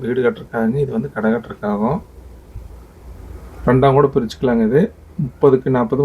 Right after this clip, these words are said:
முப்பதுக்கு நாற்பது தாராளமா பண்ணிக்கலாங்க. கவர்மெண்ட் பைப் கனெக்ஷன் இருக்குதுங்க, ஏ பி கனெக்ஷன் இருக்குது. மக்கள் நிறைஞ்ச ஏரியாவா இருக்குதுங்க. பக்கத்துலயே பார்த்தீங்கன்னா நிறைய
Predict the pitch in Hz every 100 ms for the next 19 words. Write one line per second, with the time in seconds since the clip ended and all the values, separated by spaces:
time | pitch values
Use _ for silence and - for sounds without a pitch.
0 | 127 - 117 113 110 135 135 151 143 151
1 | 143 220 220 214 104 113 165 - - -
2 | - - - - - - - - - -
3 | - - - - - - - - - -
4 | 123 139 139 131 110 120 127 131 127 -
5 | 117 117 123 143 117 117 247 170 113 127
6 | 110 104 208 131 190 - - - _ -
7 | - - - - - - - - - -
8 | - - - - - 110 143 131 123 127
9 | 127 120 113 113 - 107 104 113 160 -
10 | _ - - - 110 120 127 127 107 123
11 | 135 110 117